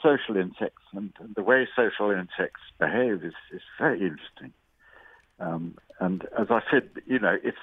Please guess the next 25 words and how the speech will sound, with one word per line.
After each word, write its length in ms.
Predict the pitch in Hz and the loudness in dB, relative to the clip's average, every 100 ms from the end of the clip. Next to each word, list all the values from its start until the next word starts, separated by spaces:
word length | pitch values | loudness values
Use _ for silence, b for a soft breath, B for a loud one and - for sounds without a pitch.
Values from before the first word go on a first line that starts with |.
| - | -6
much 200 | 127 131 135 | -4 -2 2
more 160 | 117 | 2
of 80 | 92 | 2
a 60 | 92 - | -4 -8
process 540 | - 135 - 90 73 - 98 | 0 0 0 -4 -6 -6 -4
than 160 | 90 | 0
a, 180 | 85 82 _ B B B B B - | 0 -2 _ B B B B B -2
um, 460 | 92 85 82 82 - _ b b b - | 2 2 0 -10 -14 _ b b b -6
uh, 260 | 90 87 85 - | 0 2 2 -2
a 80 | - - | -6 4
formed, 480 | 123 104 90 76 73 - - _ - | 6 6 4 -4 -10 -18 -20 _ -8
um, 480 | 90 87 82 80 - - 92 - 104 | -2 -2 -2 -8 -12 -18 -20 -14 -8
uh, 200 | 85 85 - - _ _ _ - - | -8 -8 -12 -20 _ _ _ -16 -10
uh, 100 | 92 - - - - - - | -10 -10 -20 -20 -20 -20 2
family 400 | 113 117 95 85 - - - - | 4 4 4 0 -4 -20 -12 0
tree 220 | 127 98 | 2 2
of 100 | 80 - | 0 0
power. 400 | 123 104 67 - - b b b | 2 2 0 -4 -10 b b b
It's, 200 | 98 - - - | -4 -4 -12 -8
it's 220 | 95 - | -6 0
actually, 460 | 113 - - 196 180 B B B B B B B B B - | 0 0 -2 2 2 B B B B B B B B B -2
it's 120 | 131 - | 0 4
rather 240 | 175 160 | 6 8
like 260 | 139 135 - | 6 4 2
the, 100 | 131 | -2